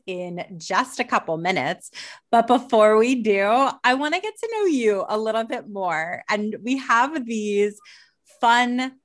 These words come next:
like, rapid fire questions that we've been asking some of our guests that come on.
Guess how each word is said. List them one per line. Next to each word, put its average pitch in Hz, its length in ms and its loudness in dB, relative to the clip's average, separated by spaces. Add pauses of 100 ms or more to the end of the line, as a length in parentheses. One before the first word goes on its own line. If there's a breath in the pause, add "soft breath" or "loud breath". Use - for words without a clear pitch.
like, 180 220 -2
rapid 180 580 -2
fire 185 640 -2
questions 160 640 -10
that 160 100 -10
we've 165 160 -12
been 175 160 -14
asking 190 480 -6
some 202 180 -10
of 175 140 -12
our 180 160 -8
guests - 680 -10
that 170 320 -6
come 214 200 -6
on. 160 560 -8